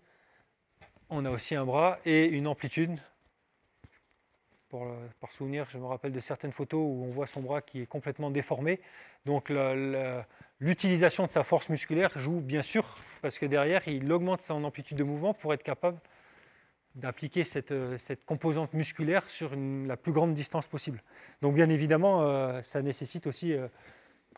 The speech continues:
pas mal de, de, de caractéristiques musculaires. Alors, Xavier, existe-t-il des méthodes d'entraînement permettant de dissocier, d'orienter plus sur le tendon, plus sur le ligament, plus sur la composante contractile,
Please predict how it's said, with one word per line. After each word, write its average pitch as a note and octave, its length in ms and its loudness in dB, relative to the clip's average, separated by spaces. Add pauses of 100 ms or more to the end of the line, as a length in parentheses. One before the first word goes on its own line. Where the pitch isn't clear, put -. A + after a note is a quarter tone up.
(140)
pas F3 120 8
mal F3 280 4
de, C#3+ 460 2
de, C3 560 -4
de B2 340 -6
caractéristiques C3+ 640 -4
musculaires. C3 440 -12 (1300)
Alors, C#3+ 220 -2
Xavier, F3 680 4
existe-t-il F3+ 540 -2
des D3+ 100 2
méthodes E3+ 280 -2
d'entraînement D#3 560 -4 (580)
permettant E3 600 0
de C#3 420 -10
dissocier, D3 840 -4 (1500)
d'orienter D#3+ 520 0
plus F#3 220 -6
sur - 180 -6
le C#3+ 100 -2
tendon, D#3+ 580 -2
plus F3+ 140 -6
sur D#3+ 180 -4
le D3+ 100 0
ligament, D3 440 -4
plus - 200 -10
sur - 140 -6
la D3+ 100 -2
composante D3+ 420 -8
contractile, C3 500 -10